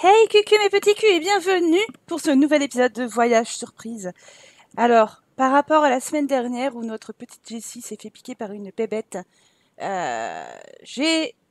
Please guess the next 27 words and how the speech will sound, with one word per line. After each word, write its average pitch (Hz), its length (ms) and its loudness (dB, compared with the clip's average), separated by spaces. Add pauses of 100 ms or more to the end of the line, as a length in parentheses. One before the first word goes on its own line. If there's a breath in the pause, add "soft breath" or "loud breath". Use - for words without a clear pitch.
(180)
décidé 226 560 -12 (1000)
de 226 300 0 (340)
pallier 202 480 0
à 185 240 2
son - 240 -14
mal. 180 720 -2 (380 soft breath)
C'est-à-dire 320 840 0
que, 277 200 -4
tout - 120 -18
simplement, 254 540 -6
on 233 80 -8
a 208 80 -4
droit 214 200 -6
à - 20 -6
un 240 160 -6
objet 226 240 -12
par 202 240 -6
jour. 208 320 -14 (720)
Et 208 80 -6
ben, 208 160 -4
l'objet 233 340 -4
que 240 140 -10
je 208 140 -10
lui 233 60 -4
aurais 220 200 -2
acheté 208 260 -2
aujourd'hui 208 500 -14